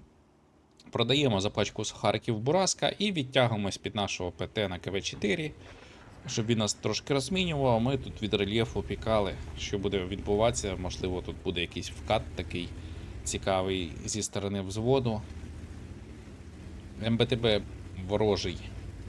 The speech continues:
поїхав, як бачите, пушить калінію. В нього це, в принципі, все і виходить. Зарядили наш барабанщик. Бачимо, е, Рембо,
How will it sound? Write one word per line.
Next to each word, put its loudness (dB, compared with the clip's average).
поїхав, 0
як -4
бачите, 0
пушить -4
калінію. 2
В -2
нього 4
це, -2
в -8
принципі, 0
все -2
і 2
виходить. 0
Зарядили 6
наш 0
барабанщик. 0
Бачимо, 4
е, -2
Рембо, 2